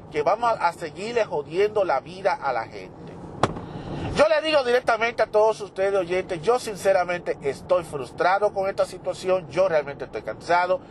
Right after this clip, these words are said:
Yo no sé realmente ustedes qué es lo que ustedes piensan sobre eso, yo me imagino que muchos de ustedes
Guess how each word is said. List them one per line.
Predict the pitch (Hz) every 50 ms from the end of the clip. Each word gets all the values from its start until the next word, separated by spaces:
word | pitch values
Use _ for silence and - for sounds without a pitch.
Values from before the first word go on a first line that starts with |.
| - - - -
Yo | - 202 220
no | 254 226
sé | - 233 226 226
realmente | 214 214 196 190 208 208 202 -
ustedes | 190 170 - 202 196 196 196 175
qué | 147 180
es | 185
lo | 180 185 190
que | 170
ustedes | 151 143 - 156 151 143 139
piensan | - - 135 156 185 214 220 220 233 220
sobre | 208 214 214 208 214 208 208 220 220 220
eso, | 202 196
yo | 156 160
me | 170 175
imagino | 165 165 165 165 165 156
que | 151 147
muchos | 143 165 175 165 175 160
de | 151
ustedes | 143 143 - 160 160 165 156